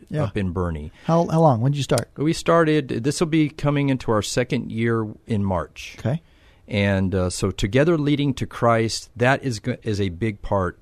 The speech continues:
Speaker 2: of what we do. We now outreach, and we get into personal evangelism.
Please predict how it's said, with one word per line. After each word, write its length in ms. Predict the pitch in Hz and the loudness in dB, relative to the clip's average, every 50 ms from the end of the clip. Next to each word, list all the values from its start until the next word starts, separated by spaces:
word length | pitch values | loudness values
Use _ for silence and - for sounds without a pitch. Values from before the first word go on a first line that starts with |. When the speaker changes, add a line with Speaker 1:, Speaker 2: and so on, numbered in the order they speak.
| _ _ | _ _
Speaker 2:
of 220 | - 92 90 82 - - - - - - | -6 -6 -6 -6 -10 -16 -20 -20 -20 -8
what 160 | - 107 101 95 | -6 -6 -4 -4
we 100 | 104 95 | -6 -6
do. 140 | 95 92 | -6 -6
We 160 | 85 92 90 87 | -6 -6 -4 -4
now 240 | 92 90 85 82 - | -4 -4 -4 -4 -2
outreach, 720 | 101 104 113 110 - 110 107 101 101 101 - - - - - | 0 0 0 -2 -2 -4 -4 -2 -4 -4 -6 -10 -14 -14 -10
and 300 | - 87 85 82 85 82 - - - - - - - _ - | -8 -8 -6 -6 -8 -10 -12 -18 -20 -20 -20 -20 -20 _ -10
we 220 | 92 87 80 82 - - | -8 -8 -8 -10 -6 -4
get 120 | 104 101 | -2 0
into 220 | 101 101 95 95 87 | 0 0 -2 -2 -6
personal 460 | - - 113 104 - - 92 87 87 | -2 -2 -2 -2 -2 -4 -4 -4 -4
evangelism. 960 | 80 87 98 101 104 107 98 92 95 92 95 92 87 - 95 92 92 87 87 | -2 -2 -2 -2 -2 -2 -2 -4 -4 -4 -4 -4 -4 -4 -4 -4 -4 -4 -6